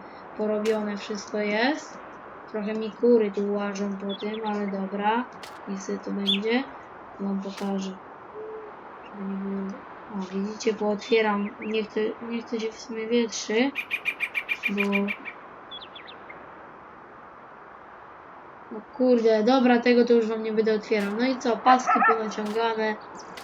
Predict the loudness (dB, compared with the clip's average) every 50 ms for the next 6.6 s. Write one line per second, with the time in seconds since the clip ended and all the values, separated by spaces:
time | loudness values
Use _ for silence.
0 | -14 -8 -2 0 2 4 4 4 4 4 4 4 4 2 -2 -6 -4 0 2 2
1 | 4 4 2 2 0 0 0 -2 -4 -6 -6 0 2 2 4 4 4 2 2 0
2 | -2 -4 -6 -10 -12 -14 -12 -8 -6 -6 -6 -6 -8 -8 -8 -8 -6 -4 -2 -2
3 | -2 -4 -4 -4 -6 -6 -6 -8 -14 -16 -16 -16 -16 -16 -16 -16 -16 -16 -16 -12
4 | -8 -4 -2 -2 0 0 0 0 2 2 2 2 0 -4 -6 -10 -10 -10 -12 -14
5 | -16 -16 -16 -16 -16 -16 -16 -16 -16 -16 -16 -18 -16 -14 -8 -4 -2 0 0 2
6 | 0 0 -2 -2 -6 -6 -8 -10 -12 -12 -12 -12